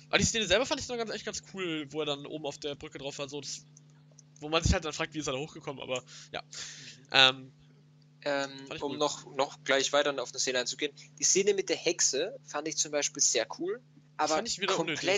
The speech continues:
Speaker 1: unnötig.
Speaker 2: out of place, ja. Sie war, finde ich, ästhetisch so richtig
Speaker 1: Ja,
Speaker 2: cool, der Charakter
Speaker 1: auch
Speaker 2: war
Speaker 1: das
Speaker 2: cool,
Speaker 1: Gesicht so
Speaker 2: aber
Speaker 1: dann, ja.
Speaker 2: die hat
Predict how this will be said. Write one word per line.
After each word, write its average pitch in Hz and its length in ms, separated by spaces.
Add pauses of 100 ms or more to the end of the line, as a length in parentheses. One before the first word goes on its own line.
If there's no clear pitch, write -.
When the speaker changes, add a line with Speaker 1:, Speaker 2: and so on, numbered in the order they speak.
(120)
Speaker 1:
unnötig. - 60
Speaker 2:
out 180 180
of 180 240
place, 185 520
ja. 117 400
Sie - 220
war, 185 140
finde 202 200
ich, - 80
ästhetisch 202 540
so 160 160
richtig 151 360
Speaker 1:
Ja, 175 120
Speaker 2:
cool, 214 100
der 190 120
Charakter 135 360
Speaker 1:
auch 185 60
Speaker 2:
war 185 40
Speaker 1:
das 202 100
Speaker 2:
cool, 214 60
Speaker 1:
Gesicht 202 300
so 262 140
Speaker 2:
aber 165 160
Speaker 1:
dann, 285 140
ja. 190 120
Speaker 2:
die 170 160
hat 233 220